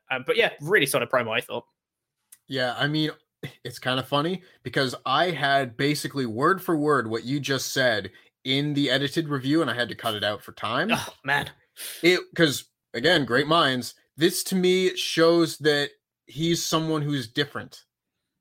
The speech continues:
Speaker 2: One of the
Speaker 1: Mm-hmm.
Speaker 2: great things about the N X T of old, and I feel like they haven't really been doing it as much lately, is just, like, Tyler Breeze would cut his promos on his phone.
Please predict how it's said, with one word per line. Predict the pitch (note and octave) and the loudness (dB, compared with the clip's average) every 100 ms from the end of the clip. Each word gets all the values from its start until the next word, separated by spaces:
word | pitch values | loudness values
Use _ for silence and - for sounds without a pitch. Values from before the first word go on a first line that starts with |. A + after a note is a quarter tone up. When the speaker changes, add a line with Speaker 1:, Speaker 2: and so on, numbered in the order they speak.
| _ - | _ -6
Speaker 2:
One | D3+ E3+ | 0 2
of | |
the | E3 | 2
Speaker 1:
Mm-hmm. | |
Speaker 2:
great | D#3 E3+ E3 | 4 2 2
things | E3+ F3 D3 | 0 2 0
about | C#3 C#3+ C#3+ C3+ - | 2 2 2 0 -2
the | C3+ | 0
N | C#3+ | 2
X | C#3 - | 2 -2
T | C#3 | -2
of | B2 A#2 | -2 -2
old, | C3 D3+ B2+ | 2 2 2
and | B2 | -2
I | B2 | -2
feel | F3 A3 | -2 -4
like | G#3 | -6
they | A2+ | -6
haven't | D3 B2+ | -6 -8
really | D2 F2+ B2 D3+ | -12 -6 -2 -2
been | A#2+ A2+ | -2 -4
doing | A#2 A#2 | -4 -4
it | G#2+ | -4
as | G#2 A#2 | -6 -4
much | A2+ - | -4 -4
lately, | - C#3+ G2 G#2 G#2 - - - | 0 0 0 -6 -6 -12 -20 -2
is | D3 C#3 | 0 2
just, | E3 E3 | 2 4
like, | C#3+ - _ _ _ | 2 2 _ _ _
Tyler | - E3+ G#3+ G#3+ | 0 4 8 8
Breeze | D#3+ G#3 G#3+ D#3 | 8 4 4 2
would | D#3 | 0
cut | D3+ F#3 | 2 2
his | E3 | 2
promos | - E3 E3 D#3+ - _ _ - | 2 2 4 2 0 _ _ -6
on | A#2+ B2+ | -2 0
his | C#3+ C3+ | 0 -2
phone. | - F3 A3 D3+ G2 | 0 2 4 2 -4